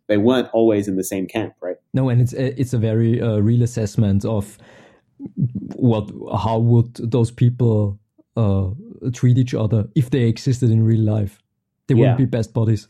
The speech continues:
Speaker 1: Yeah, especially, like, it, it's, it's interesting the way they're written, 'cause they're coming from such different points of view in terms of what's,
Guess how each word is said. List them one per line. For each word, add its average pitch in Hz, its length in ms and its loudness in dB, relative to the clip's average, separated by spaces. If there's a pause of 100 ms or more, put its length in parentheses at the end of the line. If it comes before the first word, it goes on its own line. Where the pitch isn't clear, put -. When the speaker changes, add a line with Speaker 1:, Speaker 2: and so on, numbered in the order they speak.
(120)
Speaker 1:
Yeah, 135 320 -2
especially, 165 500 0
like, 139 260 -2 (500)
it, 143 160 0
it's, 165 280 4
it's 160 160 2
interesting 185 340 2
the 123 60 2
way 127 120 2
they're 117 140 2
written, 131 300 -2
'cause 113 140 -4
they're 110 120 0
coming 123 320 0
from 104 140 -4
such 110 240 -2
different 110 280 -4 (140)
points 107 260 2
of 95 120 -4
view 92 300 2 (140)
in 95 80 -6
terms 95 240 -2
of 98 60 -8 (160)
what's, 104 520 -4